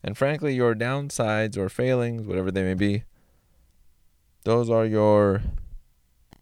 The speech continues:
regions of strength. That's where you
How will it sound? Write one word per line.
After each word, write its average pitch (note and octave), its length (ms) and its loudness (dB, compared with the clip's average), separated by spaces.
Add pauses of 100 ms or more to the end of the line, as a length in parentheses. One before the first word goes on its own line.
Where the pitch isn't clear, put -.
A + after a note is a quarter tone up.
(180)
regions A2+ 480 -2
of G2 140 -2
strength. - 680 -4
That's G#2+ 260 -2
where A2+ 180 2
you G#2+ 480 0